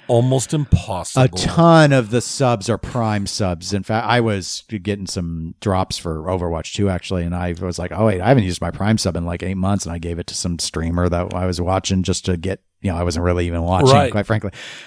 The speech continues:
Speaker 2: But I was like, mo-, I was wa-, when I looked at the chat and you'd see subs come in, most of the time they're Primes, and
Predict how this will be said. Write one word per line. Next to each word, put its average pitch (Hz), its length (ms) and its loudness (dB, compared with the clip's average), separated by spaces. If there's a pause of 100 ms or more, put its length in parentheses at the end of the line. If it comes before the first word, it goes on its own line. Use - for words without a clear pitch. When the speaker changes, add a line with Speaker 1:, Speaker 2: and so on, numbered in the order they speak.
Speaker 2:
But 120 160 0
I 123 60 8
was 117 120 2
like, 113 260 -2 (120)
mo-, 117 140 2
I 117 260 4
was 110 140 -2
wa-, 120 220 -2
when 113 220 0
I 107 80 0
looked 101 200 -2
at 110 80 -6
the 92 60 -10
chat 127 340 0
and 104 160 -6
you'd 92 120 -8
see 104 120 -6
subs 139 300 -2
come 95 180 -2
in, 90 120 -4
most 127 260 0
of 262 80 -6
the - 60 -12
time 101 180 -4
they're 85 100 -6
Primes, 127 480 -2
and 113 260 -4